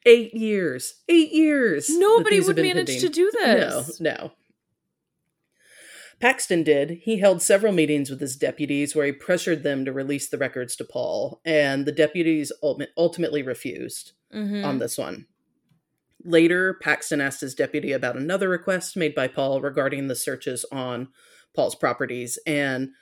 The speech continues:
Speaker 1: Paxton wanted to release more information that the F B I wanted private, again, because it still pertained to an active investigation.
Speaker 2: Uh-huh.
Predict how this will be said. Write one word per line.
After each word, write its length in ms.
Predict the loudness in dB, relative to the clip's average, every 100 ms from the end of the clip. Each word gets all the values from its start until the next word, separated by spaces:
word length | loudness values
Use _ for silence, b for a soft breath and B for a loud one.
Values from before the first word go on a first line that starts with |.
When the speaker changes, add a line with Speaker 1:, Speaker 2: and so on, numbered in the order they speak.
| b b b
Speaker 1:
Paxton 400 | 0 2 2 0
wanted 240 | 2 2 0
to 80 | 0
release 340 | 0 0 0
more 280 | 0 0 0
information 540 | 0 -2 -2 -4 -4
that 120 | -4
the 140 | -4 -4
F 160 | -4
B 100 | -4
I 140 | -2 -2
wanted 320 | -4 -6 -6
private, 480 | -6 -6 -2 -4 -4 _ _ _ _ _ -2
again, 360 | 0 2 0
because 240 | -2 -4 -6
it 80 | -4
still 240 | 0 0
pertained 520 | 0 -6 -6 -6 -6 -6
to 360 | -6 -2 -4 -4
an 140 | -4 -4
active 460 | -6 -4 -6 -6 -10 -12
investigation. 800 | -6 -6 -4 -2 -2 -2 -10 -12 _ _ _ _ _ -8
Speaker 2:
Uh-huh. 440 | -6 -6 -8 -10